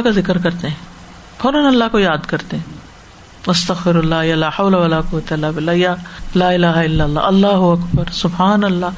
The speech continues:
یعنی کچھ نہ کچھ اللہ کا ذکر منہ سے نکلے گا۔ یہ وقت ہوتے ہیں اپنے آپ کو چیک کرنے کے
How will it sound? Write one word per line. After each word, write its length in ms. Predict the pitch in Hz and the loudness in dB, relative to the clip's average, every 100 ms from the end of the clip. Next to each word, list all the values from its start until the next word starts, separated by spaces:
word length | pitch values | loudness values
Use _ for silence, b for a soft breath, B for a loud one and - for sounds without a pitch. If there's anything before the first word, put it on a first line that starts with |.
| B B 240 | B B 0
یعنی 160 | 262 269 | 0 2
کچھ 280 | 311 330 302 | -2 0 0
نہ 60 | 349 | 2
کچھ 180 | 330 294 | 2 2
اللہ 160 | 254 262 | 2 2
کا 80 | 269 | 0
ذکر 260 | 214 220 220 | 0 0 2
منہ 140 | 208 | 2
سے 140 | 202 | 2
نکلے 320 | 180 170 170 165 | 0 0 0 -2
گا۔ 60 | 175 - - - - - - - | -4 -10 -16 -20 -20 -20 -10 -2
یہ 220 | 202 294 | 0 2
وقت 360 | 233 240 - | 2 -2 0
ہوتے 220 | 254 254 269 | 0 2 2
ہیں 140 | 247 | 2
اپنے 300 | 240 - 202 | 2 2 2
آپ 200 | 196 196 196 - | 2 0 -2 0
کو 240 | 220 226 220 - - - - | 2 2 -2 -16 -20 -14 -4
چیک 280 | 233 233 | -4 -4
کرنے 340 | - 196 196 208 | -2 2 2 2
کے 280 | 196 226 | 2 0